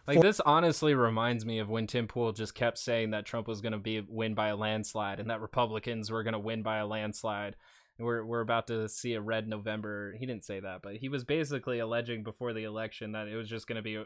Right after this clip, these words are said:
Speaker 1: like, a red s-, landslide of Republicans gaining office and retaining office, and he was wrong. So just, just
Speaker 2: or
Speaker 1: hold that in
Speaker 2: E M S,
Speaker 1: mind.
Speaker 2: period, and that nothing else mattered.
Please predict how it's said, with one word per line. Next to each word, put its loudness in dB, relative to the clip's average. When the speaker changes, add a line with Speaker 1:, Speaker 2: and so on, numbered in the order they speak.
Speaker 1:
like, -4
a 2
red 2
s-, -4
landslide 2
of -4
Republicans 0
gaining 0
office -4
and -4
retaining -2
office, -4
and -4
he -2
was -2
wrong. -2
So -6
just, -10
just 2
Speaker 2:
or 12
Speaker 1:
hold 4
that 6
in 8
Speaker 2:
E 8
M 4
S, 2
Speaker 1:
mind. -8
Speaker 2:
period, 4
and 4
that 2
nothing 4
else 4
mattered. 2